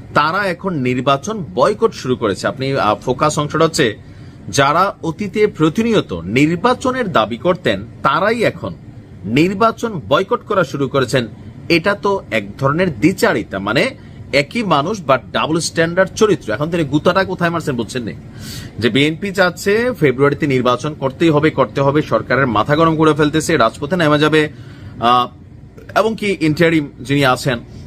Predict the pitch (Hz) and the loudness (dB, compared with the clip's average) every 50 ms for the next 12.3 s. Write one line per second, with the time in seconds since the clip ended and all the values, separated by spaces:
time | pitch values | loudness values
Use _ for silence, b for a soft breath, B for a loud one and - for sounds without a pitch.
0 | B - - 113 113 120 135 135 - 165 156 151 160 160 147 139 - - - 247 | B -2 0 0 2 2 0 0 2 4 4 4 4 4 2 0 0 0 0 2
1 | 294 294 247 175 139 151 185 - - - - - - - - - 123 127 123 120 | 2 2 2 2 2 -2 -6 -12 -20 -20 -20 -20 -20 -12 -4 0 0 2 2 0
2 | 98 123 120 135 143 143 147 143 143 151 139 139 127 127 127 123 - 127 120 110 | -2 -2 -2 -2 0 2 0 0 0 -2 -4 -4 -2 -4 -4 -2 0 0 0 0
3 | 107 - - - 117 127 131 143 143 - 127 113 120 - 117 - - 98 95 - | -2 -8 -10 -6 -2 0 0 2 2 2 2 0 0 -2 -2 -2 -2 -2 -2 -4
4 | - 117 98 - 135 139 165 131 95 120 120 135 165 220 247 - - 208 185 - | -6 -8 -6 -4 -2 0 0 0 2 2 2 2 2 0 0 0 -4 -6 -4 -4
5 | - 190 151 123 104 120 117 117 147 139 151 135 - 135 117 98 120 113 117 120 | -2 -2 -2 0 0 -2 -2 -2 -4 -4 -6 -4 -4 -6 -6 0 2 4 4 4
6 | 131 185 214 - - - - 117 117 117 117 117 127 180 208 175 131 113 107 107 | 4 2 0 0 -4 -4 0 2 4 4 2 2 -2 -4 -4 -2 -2 -2 0 0
7 | 110 107 127 135 139 - 196 - - B B B B B B - - 233 262 233 | -2 -2 -4 -2 0 2 0 0 0 B B B B B B 0 2 2 2 2
8 | 185 - 185 180 175 135 123 127 135 151 165 156 139 - 147 147 147 139 127 - | 2 2 0 0 2 4 4 4 4 2 0 -2 -2 0 0 0 0 -2 -4 -2
9 | - 156 151 123 98 87 - - - 175 196 196 165 127 117 B B B B B | 0 0 0 0 -4 -8 -12 -8 -6 -2 0 2 2 2 0 B B B B B
10 | B B B B - - - - - - 165 165 190 - - - - - - 226 | B B B B -18 -18 -16 -6 -2 0 0 0 0 -4 -6 -10 -10 -8 -6 -4
11 | 226 247 240 226 175 170 170 160 156 151 156 156 - - - - 135 127 - - | -4 -2 -2 -2 2 2 4 6 6 4 2 0 -6 -12 -6 -2 -2 -2 -2 -2
12 | - 143 139 113 87 | -2 -2 -2 -2 -2